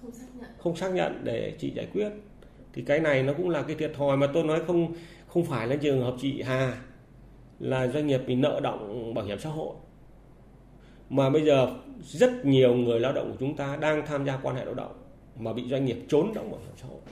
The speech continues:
Speaker 2: Mà tôi cho rằng cái tỷ lệ trốn đóng bảo hiểm xã hội bây giờ rất lớn.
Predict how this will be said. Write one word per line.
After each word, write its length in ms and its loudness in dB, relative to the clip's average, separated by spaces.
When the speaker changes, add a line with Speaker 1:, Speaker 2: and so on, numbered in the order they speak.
Speaker 2:
Mà 140 -2
tôi 160 8
cho 200 6
rằng 240 4
cái 100 0
tỷ 220 0
lệ 280 2
trốn 160 0
đóng 160 0
bảo 100 -4
hiểm 140 -8
xã 120 -10
hội 220 -6
bây 100 6
giờ 120 2
rất 200 -2
lớn. 360 0